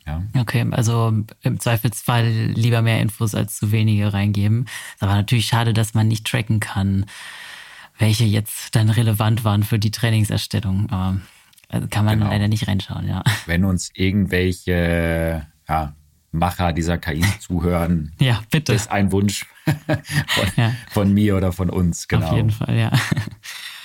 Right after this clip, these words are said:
Speaker 2: Okay, ähm, was waren so die größten Mängel vielleicht auch, die man da festgestellt hat? Oder was waren so die Herausforderungen beim Beauftragen von Chat G P T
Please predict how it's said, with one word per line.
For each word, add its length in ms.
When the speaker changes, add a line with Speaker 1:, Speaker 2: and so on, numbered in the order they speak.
Speaker 2:
Okay, 340
ähm, 240
was 180
waren 160
so 80
die 140
größten 1160
Mängel 440
vielleicht 440
auch, 100
die 160
man 220
da 280
festgestellt 720
hat? 140
Oder 220
was 180
waren 160
so 80
die 140
Herausforderungen 1300
beim 540
Beauftragen 1040
von 200
Chat 260
G 120
P 140
T 460